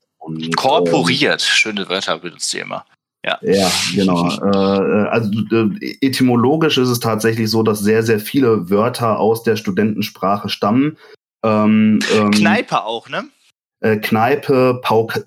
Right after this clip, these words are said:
Speaker 1: Pauken tatsächlich, Pauken von, äh, Paukant und Gegenpaukant, äh, die Mensur als solche, äh, entstand,
Speaker 2: Mhm.
Speaker 1: äh, dem Ganzen. Also es ist schon, äh, sehr witzig, äh, was da alles aus diesem Milieu,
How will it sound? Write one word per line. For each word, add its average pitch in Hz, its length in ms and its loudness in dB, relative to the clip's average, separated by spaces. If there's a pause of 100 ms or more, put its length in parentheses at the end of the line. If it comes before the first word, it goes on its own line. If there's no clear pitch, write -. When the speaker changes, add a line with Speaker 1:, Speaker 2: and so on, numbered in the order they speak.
Speaker 1:
Pauken - 540 0
tatsächlich, 139 760 -2
Pauken 120 500 0
von, 107 340 2
äh, 104 460 0 (400)
Paukant 123 460 0
und 107 160 2
Gegenpaukant, 123 920 0 (440)
äh, 107 300 4
die 107 140 0
Mensur 110 680 4
als 110 220 0
solche, 131 380 2
äh, 120 600 2
entstand, 117 480 -2
Speaker 2:
Mhm. 107 140 -4
Speaker 1:
äh, 113 160 2
dem 113 180 0
Ganzen. 117 520 -2 (320)
Also 113 300 2
es 110 200 0
ist 113 100 -2
schon, 127 460 2
äh, 113 220 2
sehr 110 260 2
witzig, 123 560 -4
äh, 113 40 2
was 110 760 2
da 107 220 0
alles 110 320 0
aus 110 260 -2
diesem 107 300 2
Milieu, 110 640 2